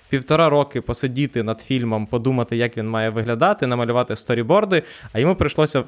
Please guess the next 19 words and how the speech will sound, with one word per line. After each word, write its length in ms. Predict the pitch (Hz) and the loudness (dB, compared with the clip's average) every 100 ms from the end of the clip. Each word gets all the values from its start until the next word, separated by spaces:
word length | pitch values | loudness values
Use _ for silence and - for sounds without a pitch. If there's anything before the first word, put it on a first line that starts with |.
| - | -6
в-, 420 | 127 131 131 131 131 | -8 -8 -8 -8 -8
довелося 640 | 123 135 147 156 151 127 | -2 2 4 2 2 0
вийти 280 | 127 143 127 | 0 -2 -2
на 120 | 127 | -2
знімальний 400 | 135 143 143 135 | -2 -2 -2 -2
майданчик 540 | 135 156 240 233 - | 0 0 0 -2 -2
і 60 | 147 | -2
зразу 380 | 139 185 175 143 | 2 2 2 -2
знімати. 560 | 127 139 135 127 101 - - - - | 0 0 2 0 -4 -8 -18 -20 -6
І, 360 | 165 170 170 135 - | 0 2 4 2 0
е, 360 | 131 123 113 101 - - _ _ _ | 0 2 0 -4 -10 -20 _ _ _
враховують, 580 | 135 147 160 185 175 170 | -6 -4 0 2 2 0
і 60 | 160 | 0
в 100 | 175 | 2
нього 180 | 190 | 2
не 100 | 180 | 2
було 400 | 165 151 131 117 - | 0 2 2 2 0
ні 220 | 127 151 | -2 -2
сторібордів, 760 | 180 190 165 147 123 117 110 | 0 2 0 2 2 2 -2